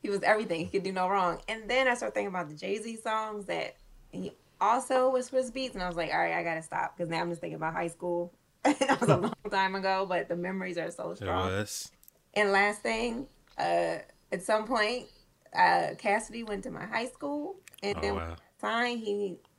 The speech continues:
Speaker 1: left and went to the neighborhood school. But we went to a smart school. We went to magnet school. I don't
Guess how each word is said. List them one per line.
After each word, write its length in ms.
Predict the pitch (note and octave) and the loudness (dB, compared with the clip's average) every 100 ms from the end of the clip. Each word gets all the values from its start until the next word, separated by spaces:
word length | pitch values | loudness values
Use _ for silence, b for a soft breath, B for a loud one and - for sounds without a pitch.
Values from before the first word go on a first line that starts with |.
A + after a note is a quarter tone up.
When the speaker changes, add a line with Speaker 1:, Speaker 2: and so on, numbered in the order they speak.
| _ | _
Speaker 1:
left 380 | F3+ G#3 C4+ E4+ | -4 -2 -2 -4
and 140 | G#3 G#3 | -4 -2
went 240 | G#3 - | -4 -6
to 80 | - | -8
the 80 | F#3+ | -4
neighborhood 400 | A3+ - - - | -2 -2 -2 -4
school. 320 | - D#4+ - B B B B _ | -4 -4 -4 B B B B _
But 260 | A3+ G#3+ A3 | 4 4 4
we 120 | D4 | 4
went 220 | D4+ C#4 | 4 6
to 60 | C4 | 4
a 40 | |
smart 300 | A#3 A3+ G3 | 4 2 2
school. 300 | G3 G3+ F3 E3+ | 2 0 0 0
We 80 | |
went 140 | G3 G3+ | -4 -2
to 80 | G#3 | 2
magnet 380 | G#3 F#3 E3+ | 2 2 -4
school. 180 | - F3+ F3 | -4 -2 2
I 60 | |
don't 140 | F#3 | 0